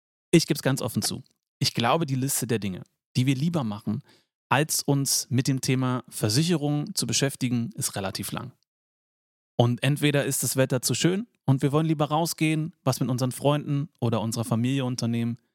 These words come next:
oder das Wetter ist tatsächlich so schlecht, dass wir selbst auf Versicherungen keine Lust haben.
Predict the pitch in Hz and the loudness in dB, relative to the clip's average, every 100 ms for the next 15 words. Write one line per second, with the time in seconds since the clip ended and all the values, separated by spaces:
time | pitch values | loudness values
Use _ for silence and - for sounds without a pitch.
0 | _ _ _ _ _ _ _ _ 131 123 | _ _ _ _ _ _ _ _ 0 2
1 | 113 131 147 113 - - - 131 117 - | 0 0 0 0 -2 -4 -4 -4 -2 -2
2 | 120 139 - 123 - - _ _ _ _ | 0 0 0 -2 -4 -10 _ _ _ _
3 | - 98 95 98 117 - 85 - 104 98 | -4 -2 0 0 0 -2 -4 -4 -4 -2
4 | 117 120 104 98 107 - 107 104 95 - | 0 0 -2 -4 -6 -4 -2 -2 -2 -4
5 | - - | -4 -8